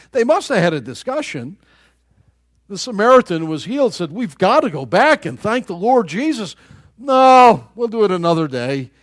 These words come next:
He said, "Anyway, we ought to go to a priest." Another case where the majority had it wrong. Don't be surprised by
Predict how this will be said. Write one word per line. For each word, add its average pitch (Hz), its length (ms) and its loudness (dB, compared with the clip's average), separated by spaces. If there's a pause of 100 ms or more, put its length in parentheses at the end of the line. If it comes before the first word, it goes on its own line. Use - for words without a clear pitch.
(100)
He 277 180 -6
said, 233 380 -4
"Anyway, 214 460 -2
we 233 140 -2
ought 233 120 2
to 220 80 -2
go 240 160 -2
to 269 120 -8
a 262 60 -6
priest." 254 760 -14 (1800)
Another 170 280 -8
case 170 480 -6
where 120 80 -14
the 101 80 -16
majority 139 640 -4
had 143 200 -6
it 135 160 -12
wrong. 139 380 -6
Don't 277 260 -4
be 269 140 -8
surprised 160 920 -6
by 131 420 -6